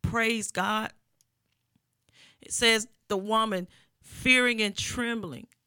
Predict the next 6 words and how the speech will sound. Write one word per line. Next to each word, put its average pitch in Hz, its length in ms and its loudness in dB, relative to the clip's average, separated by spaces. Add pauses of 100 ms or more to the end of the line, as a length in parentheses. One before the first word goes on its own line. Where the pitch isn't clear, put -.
(520)
knowing 254 600 4
what 247 200 4
was 214 200 -2
done 226 380 -2
in 190 120 -6
her, 180 420 -8